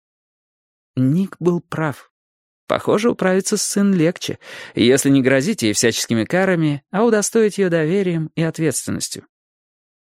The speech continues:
«Приказ такой. Ничего не делать до тех пор, пока я не скажу». «Ага, <laughs> удачи!» — хрюкнул Джонни О и спросил, какое же тогда у него теперь звание.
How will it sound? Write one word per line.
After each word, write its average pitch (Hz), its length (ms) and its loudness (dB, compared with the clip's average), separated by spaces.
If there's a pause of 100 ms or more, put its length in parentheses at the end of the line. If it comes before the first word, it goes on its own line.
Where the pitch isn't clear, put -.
(340)
«Приказ 165 400 2
такой. 147 460 0 (520)
Ничего 190 540 4
не 123 120 2
делать 165 280 4
до 110 120 0
тех 104 220 -2
пор, 170 180 2
пока 98 280 -2
я 127 80 2
не 156 80 2
скажу». 110 480 -2 (720)
«Ага, 185 540 4 (220)
<laughs> - 240 -2
удачи!» — 170 680 2 (220)
хрюкнул 120 520 0
Джонни 110 360 0
О 156 200 2 (420)
и 247 120 0
спросил, 214 460 0
какое 226 280 2
же 226 80 -2
тогда 220 300 0
у 226 80 2
него 240 340 6
теперь 104 340 -4
звание. 101 500 -2